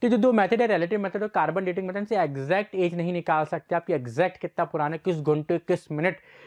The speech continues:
किस सेकंड इसकी डेथ हुई होगी, लेकिन आप काफ़ी क्लोज इसके पहुँच सकते हो। चलिए आगे बढ़ते हैं। Now,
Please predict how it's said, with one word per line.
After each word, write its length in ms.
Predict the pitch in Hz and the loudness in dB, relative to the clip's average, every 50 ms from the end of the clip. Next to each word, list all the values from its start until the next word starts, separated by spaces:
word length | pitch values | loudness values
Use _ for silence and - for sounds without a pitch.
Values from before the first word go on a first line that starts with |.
| - _ - | -12 _ 0
किस 160 | 247 220 - | 0 0 0
सेकंड 420 | - - 208 185 180 190 208 208 | 0 0 2 2 2 2 2 2
इसकी 200 | 170 - - - | 0 -2 -4 -6
डेथ 200 | 160 143 156 175 | -2 0 0 0
हुई 180 | 170 - 190 185 | 2 2 0 2
होगी, 120 | 180 185 | 2 2
लेकिन 240 | 185 185 180 202 180 | 0 -2 -2 0 0
आप 220 | 185 190 190 - - | 0 0 0 0 0
काफ़ी 280 | 170 143 139 - 175 | 0 0 0 0 -4
क्लोज 260 | 170 - 143 135 131 | -4 -4 -4 -4 -2
इसके 360 | 127 120 - - 214 254 285 - _ _ _ _ _ _ _ _ - | -4 -4 -2 0 0 0 0 -2 _ _ _ _ _ _ _ _ 0
पहुँच 240 | 180 165 165 147 - | 0 2 2 0 -4
सकते 360 | _ - 127 - _ - 113 | _ -10 -12 -12 _ -12 -12
हो। 120 | 101 101 _ _ _ _ _ _ _ _ - | -12 -12 _ _ _ _ _ _ _ _ -2
चलिए 180 | 190 202 226 233 | 0 2 4 4
आगे 300 | 208 190 180 170 196 202 | 4 2 2 2 0 0
बढ़ते 240 | 185 190 - - 190 | 0 0 -4 -4 -4
हैं। 80 | 190 | -2
Now, 180 | 185 180 190 233 | 0 0 -2 -2